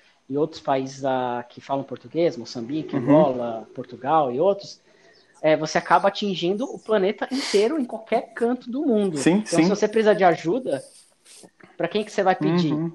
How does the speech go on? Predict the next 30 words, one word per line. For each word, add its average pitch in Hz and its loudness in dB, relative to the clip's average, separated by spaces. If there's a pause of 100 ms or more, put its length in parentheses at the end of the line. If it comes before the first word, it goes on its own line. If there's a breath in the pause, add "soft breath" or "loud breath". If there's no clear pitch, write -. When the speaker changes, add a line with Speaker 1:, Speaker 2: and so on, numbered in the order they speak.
(100)
Speaker 1:
Você 156 -4
vai 156 4
pedir 160 -2
ali 175 4
pro 190 -4
seu, 208 2
pro 175 -4
seu, 202 4
pra 165 -6
sua 208 4
bolha. 147 0 (400 soft breath)
Se - -2
a - 0
sua 226 6
bolha 202 8
não 185 2
conseguir 175 -6
resolver, 170 -2
você 165 -8
vai 170 0
pro 175 -18
partir 180 -8
pro - -18
segundo 185 -6
grau, 151 2
terceiro 135 -2
Speaker 2:
É 127 2
verdade. 143 4
Speaker 1:
grau, - -12 (300 soft breath)
até 190 0